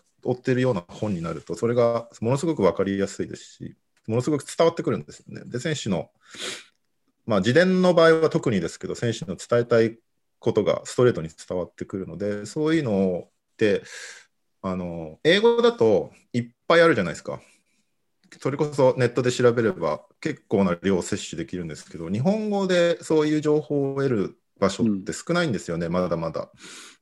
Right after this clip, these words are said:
Speaker 1: 特に
Speaker 2: はい。
Speaker 1: エヌビーエーみたいな海外リーグの情報っていうのはやっぱり少なくて、それをやっぱりもっともっと増やして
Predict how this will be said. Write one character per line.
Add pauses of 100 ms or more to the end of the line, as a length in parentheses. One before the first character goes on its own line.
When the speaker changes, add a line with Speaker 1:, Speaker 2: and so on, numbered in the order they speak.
Speaker 1:
特
に
Speaker 2:
は
い。
Speaker 1:
エ
ヌ
ビ
ー
エ
ー
み
た
い
な
海
外
リ
ー
グ
の
情
報
っ
て
い
う
の
は
や
っ
ぱ
り
少 (160)
な
く
て、 (880)
そ
れ
を
や
っ
ぱ
り (260)
も
っ
と
も
っ
と
増
や
し
て